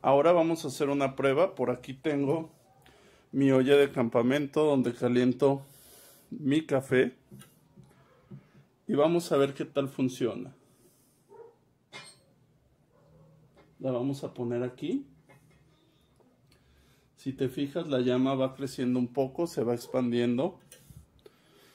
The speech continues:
Y aquí vamos a calentar nuestra agua. Vamos a ver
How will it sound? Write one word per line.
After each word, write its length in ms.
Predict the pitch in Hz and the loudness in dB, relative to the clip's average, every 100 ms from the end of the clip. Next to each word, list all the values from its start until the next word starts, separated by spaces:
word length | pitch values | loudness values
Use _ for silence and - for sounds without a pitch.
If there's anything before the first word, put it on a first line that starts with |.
| _ _ | _ _
Y 100 | - | -8
aquí 200 | 135 131 | -8 -2
vamos 320 | 160 165 165 170 | 0 2 0 -4
a 80 | |
calentar 640 | 139 139 131 123 127 143 160 - _ _ _ _ _ - - - _ _ _ _ _ | -2 0 2 0 2 2 2 -8 _ _ _ _ _ -20 -20 -20 _ _ _ _ _
nuestra 540 | - 131 123 - 135 156 | -4 -2 -2 2 4 6
agua. 380 | 165 151 135 - - - | 4 0 -4 -10 -20 -4
Vamos 380 | 127 143 139 | -2 -2 0
a 60 | 127 | 0
ver 340 | 123 151 214 | 2 2 -2